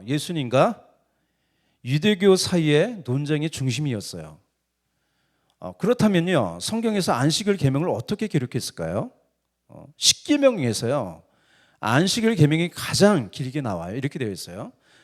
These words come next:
"안식일을 기억하여 거룩히 지키라. 엿새 동안에 힘써 내 모든 일을 행할 것이나 제칠 일은 너희 하나님 여호와의 안식일인즉,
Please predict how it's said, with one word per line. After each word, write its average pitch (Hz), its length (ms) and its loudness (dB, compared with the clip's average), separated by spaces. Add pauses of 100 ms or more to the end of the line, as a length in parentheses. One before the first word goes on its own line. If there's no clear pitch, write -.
(160)
"안식일을 151 540 2
기억하여 135 420 0
거룩히 127 580 -6
지키라. 98 540 -10
엿새 120 220 -2
동안에 135 300 -4
힘써 147 400 -6
내 120 220 -2
모든 123 380 -4
일을 127 180 -2
행할 147 240 -2
것이나 110 480 -6 (380)
제칠 147 440 -2
일은 151 400 0
너희 123 240 0
하나님 127 360 -2
여호와의 120 360 2
안식일인즉, 107 840 -8